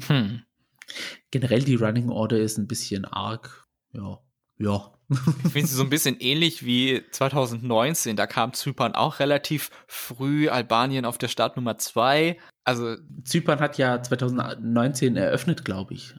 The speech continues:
Speaker 2: Erstes Halbfinale, da haben sie ja auch eröffnet mit Replay.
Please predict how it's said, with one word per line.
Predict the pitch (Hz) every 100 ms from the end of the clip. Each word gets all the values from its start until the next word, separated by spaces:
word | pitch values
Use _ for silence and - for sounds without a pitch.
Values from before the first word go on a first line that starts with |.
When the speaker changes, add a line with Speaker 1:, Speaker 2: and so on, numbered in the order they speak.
| _
Speaker 2:
Erstes | 113 117 123 -
Halbfinale, | 117 117 135 131 131 135 143 147
da | -
haben | 123 123
sie | 120
ja | 113
auch | 135
eröffnet | 131 104 - 104 -
mit | 101
Replay. | 117 120 127 - - -